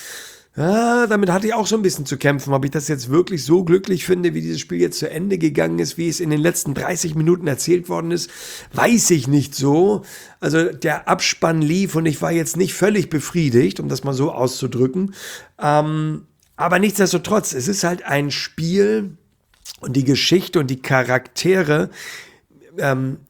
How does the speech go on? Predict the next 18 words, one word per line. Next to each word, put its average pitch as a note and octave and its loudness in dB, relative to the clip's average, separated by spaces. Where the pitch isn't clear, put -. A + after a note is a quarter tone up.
es, F3+ -10
es - -6
ist - -10
ein E3 -2
Spiel, F3+ 2
über D#3 0
das D3 0
man D3 -2
noch C3+ -2
ganz C#3+ 0
viel C3+ -2
nachdenkt. A2+ -6
Wenn E3 2
ich E3+ 2
auf D3 -2
der D#3+ 0
Arbeit C3+ 4
war, A2 0